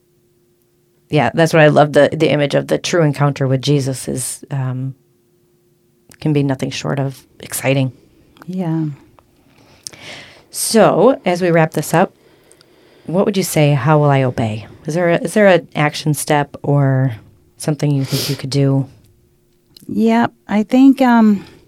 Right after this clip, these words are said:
Speaker 2: I think God's plan for me is to listen to Jesus' words about him sending us to proclaim the good news with the authority of his name. Um,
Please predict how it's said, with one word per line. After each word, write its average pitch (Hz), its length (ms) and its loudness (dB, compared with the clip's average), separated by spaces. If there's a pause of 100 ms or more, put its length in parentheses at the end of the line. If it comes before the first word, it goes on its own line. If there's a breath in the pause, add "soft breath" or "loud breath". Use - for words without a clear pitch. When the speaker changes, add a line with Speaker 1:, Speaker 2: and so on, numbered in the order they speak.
(500)
Speaker 2:
I - 40 -16
think 254 240 2
God's 226 260 2
plan 226 340 2
for 220 160 4
me 196 220 4
is 190 180 -2
to 208 140 0
listen 190 440 -2
to 190 140 -8
Jesus' 190 480 -6
words 190 320 -2
about 170 320 -6
him 185 340 -2 (380 loud breath)
sending 214 540 4
us 175 220 -4
to 208 140 -4
proclaim 196 460 2
the 185 100 2
good 170 220 -2
news 180 460 0 (640 soft breath)
with 202 420 0
the 202 160 2
authority 190 440 2
of 165 80 -2
his 175 180 -4
name. 180 480 2 (1700 soft breath)
Um, 196 380 0